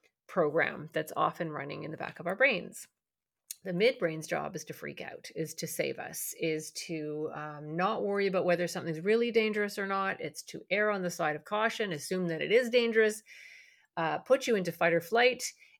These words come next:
and literally, um, take the frontal lobe <laughs> offline. So here's what happens with kids. You are actually the substitute frontal lobe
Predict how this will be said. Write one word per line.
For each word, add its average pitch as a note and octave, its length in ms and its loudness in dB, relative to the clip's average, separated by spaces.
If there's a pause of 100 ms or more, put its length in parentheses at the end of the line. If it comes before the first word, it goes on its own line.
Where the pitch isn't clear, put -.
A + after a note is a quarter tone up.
and F#3 240 4
literally, G#3 600 6
um, D#3+ 300 -2
take F3 300 0
the E3+ 60 2
frontal E3 400 0
lobe D#3+ 320 2
<laughs> - 60 -10
offline. D3 680 -4 (840)
So F#3+ 220 6
here's B3+ 400 4
what C4+ 180 4
happens G3 440 -2
with E3+ 180 -2
kids. - 380 -6
You A3+ 340 -2
are A#3 260 0
actually F3 520 0
the E3+ 100 -2
substitute E3 640 -6
frontal D#3 340 -8
lobe - 300 -8